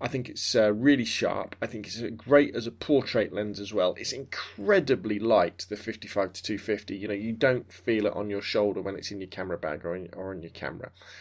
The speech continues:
And it's a great price, you know, on, on new or, or secondhand. I mean, I got mine secondhand a few years ago.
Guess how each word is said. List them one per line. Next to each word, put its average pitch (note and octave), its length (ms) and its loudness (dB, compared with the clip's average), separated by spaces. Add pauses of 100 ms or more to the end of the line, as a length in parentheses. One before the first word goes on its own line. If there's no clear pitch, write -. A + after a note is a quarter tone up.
(340)
And A#2 380 2
it's - 140 2
a - 40 6
great D3+ 240 8
price, - 420 4
you - 60 -8
know, A#2 180 -2
on, G2 200 0
on G2+ 340 -6 (260)
new A#2 360 2 (920)
or, A2+ 280 6 (140)
or A2+ 180 2
secondhand. F#2 480 -6
I F#2+ 40 -4
mean, F#2+ 160 -4
I F#2+ 140 -2
got - 160 -8
mine G2+ 240 -2
secondhand F#2+ 380 -8
a - 40 -14
few G#2 140 -8
years G2+ 260 -2
ago. - 140 -14